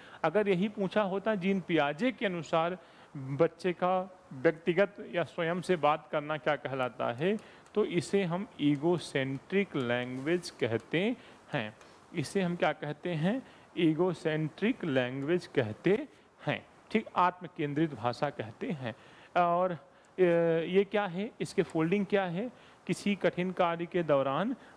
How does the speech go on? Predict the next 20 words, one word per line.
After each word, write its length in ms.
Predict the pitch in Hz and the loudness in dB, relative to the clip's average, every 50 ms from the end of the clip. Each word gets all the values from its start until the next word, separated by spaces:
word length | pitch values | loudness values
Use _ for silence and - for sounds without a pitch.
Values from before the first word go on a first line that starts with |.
| - - | -12 0
बच्चे 440 | 151 160 151 - - - - 175 165 | 0 0 0 0 -6 -2 0 0 0
को 200 | - - 226 240 | 0 -2 -2 -2
दी 220 | 170 156 170 170 | 2 2 2 2
जाने 360 | 156 160 151 135 131 135 135 | 2 0 -2 -2 -2 -2 0
वाली 280 | 131 127 127 139 190 214 | 0 0 0 0 -2 -2
वास्तविक 640 | 202 156 135 127 - - - - 208 220 233 185 - | 2 4 2 2 2 -2 -2 0 2 2 2 2 2
रूप 240 | 147 127 120 117 - | 2 2 0 0 -2
से 160 | - - 202 | 0 -2 0
बड़ों 320 | 170 131 127 123 127 139 | 2 2 0 2 2 -2
के 140 | 139 - 139 | 0 -2 -2
द्वारा 280 | 120 117 117 117 127 135 | 2 2 2 2 2 0
जो 140 | 127 131 | -2 -4
मदद 360 | 120 120 117 123 131 139 - - 131 | -4 -2 -2 2 2 2 2 2 -2
होती 320 | 131 117 104 - 113 110 | -2 -2 -2 -4 -4 -4
है, 240 | 107 147 190 233 240 - - - - - - | 0 0 0 0 -2 -6 -14 -20 -20 -12 -8
उसे 240 | 156 131 - - 175 | -8 -8 -4 -4 -4
हम 180 | 147 147 190 220 | -2 0 -2 -2
पाड़, 540 | - - - 147 131 123 127 151 190 226 240 - - - _ _ - | -4 -2 0 0 2 2 2 0 -2 -2 -6 -8 -16 -20 _ _ -14
मचान, 600 | 143 135 139 135 - 147 135 131 143 170 202 226 214 - - - - 156 | -4 -2 -2 0 0 0 0 0 0 0 -2 -4 -6 -8 -16 -16 -16 -14
ढांचा 580 | - 107 117 120 123 117 - 180 196 226 269 | -12 -4 -2 -2 -2 -2 0 0 0 0 -2